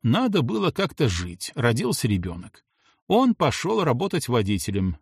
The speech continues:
Это были годы социализма. Водитель в то время зарабатывал рублей четыреста.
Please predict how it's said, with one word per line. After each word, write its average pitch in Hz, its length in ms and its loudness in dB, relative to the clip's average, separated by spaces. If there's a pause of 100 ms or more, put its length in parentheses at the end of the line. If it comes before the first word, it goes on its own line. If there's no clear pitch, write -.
Это 247 260 -2
были 196 260 2
годы 156 320 2
социализма. 95 720 -2 (600)
Водитель 123 680 2
в - 80 -12
то 113 140 2
время 180 260 0
зарабатывал 139 580 0
рублей 143 380 0
четыреста. - 680 -4